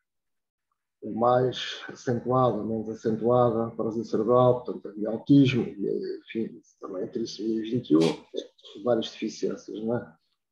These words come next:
E eu trabalhava lá na área da, da reabilitação, portanto,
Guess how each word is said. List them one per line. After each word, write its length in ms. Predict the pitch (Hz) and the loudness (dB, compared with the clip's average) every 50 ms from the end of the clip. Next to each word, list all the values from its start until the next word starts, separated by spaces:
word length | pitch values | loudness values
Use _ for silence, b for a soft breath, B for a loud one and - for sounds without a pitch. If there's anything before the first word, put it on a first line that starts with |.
| _ _ _ _ _ _ _ _ _ _ _ _ _ _ _ _ _ _ - | _ _ _ _ _ _ _ _ _ _ _ _ _ _ _ _ _ _ 6
E 380 | 147 151 151 156 156 156 151 151 156 156 156 160 151 - - - _ _ _ _ _ _ _ _ _ | 8 10 12 12 10 10 8 8 6 4 0 -2 -4 -6 -10 -14 _ _ _ _ _ _ _ _ _
eu 160 | - 147 151 | 2 2 4
trabalhava 360 | 147 160 160 160 165 165 160 160 | 4 4 2 2 2 2 2 2
lá 140 | 165 170 | 2 2
na 180 | 165 170 170 170 | 2 2 2 2
área 200 | 170 175 175 170 | 0 0 0 0
da, 180 | 170 175 175 175 | 0 0 -2 0
da 180 | 170 165 190 175 | 2 2 2 4
reabilitação, 680 | 170 175 175 175 175 180 180 185 180 - - 143 139 135 | 4 2 2 2 0 -2 -4 -4 -4 -2 -4 -4 -4 -6
portanto, 340 | - - - 101 101 202 | -8 -8 -8 -8 -8 -8